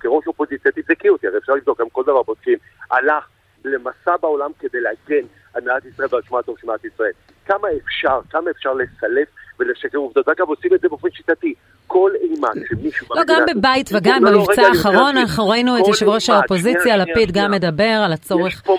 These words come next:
Speaker 2: ומקבל
Speaker 1: מקהלה.
Speaker 2: ג-, נותן גיבוי.
Speaker 1: רגע, הבנתי, הבנתי שאת התפקיד שלכם זה להגן על האופוזיציה, על המחאה, על כל מי שאתם רוצים. אבל לא ייתכן שכל אימת שראש הממשלה או מישהו מהמקורבים לו רק פותח את הפה,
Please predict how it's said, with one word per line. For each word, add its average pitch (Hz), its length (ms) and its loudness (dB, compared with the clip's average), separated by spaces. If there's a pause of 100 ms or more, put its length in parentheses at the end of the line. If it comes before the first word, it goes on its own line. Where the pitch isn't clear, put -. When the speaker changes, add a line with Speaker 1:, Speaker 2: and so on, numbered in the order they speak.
(140)
Speaker 2:
ומקבל 185 120 0 (220)
Speaker 1:
מקהלה. 139 200 4
Speaker 2:
ג-, 208 40 -6
נותן 208 320 -2
גיבוי. 170 340 -4
Speaker 1:
רגע, 151 80 -10 (340)
הבנתי, 196 340 0
הבנתי 185 200 -2
שאת - 160 -10
התפקיד 151 240 -10
שלכם 135 260 -6 (100)
זה 127 80 -4
להגן 127 360 -2
על 120 100 0 (340)
האופוזיציה, 131 600 -2
על 123 80 -2
המחאה, 120 340 -4
על 120 80 -4
כל 131 160 -6 (160)
מי 120 80 -12
שאתם - 120 -14
רוצים. 107 360 -10 (280)
אבל 117 160 0
לא 156 100 4
ייתכן - 340 -2 (320)
שכל - 360 -2
אימת 170 280 0
שראש 135 300 -4
הממשלה 139 300 -2
או 87 60 0
מישהו 143 220 -4
מהמקורבים 120 600 0
לו 101 100 0 (260)
רק 160 180 -2
פותח 170 420 -2 (100)
את - 140 -8
הפה, - 220 -6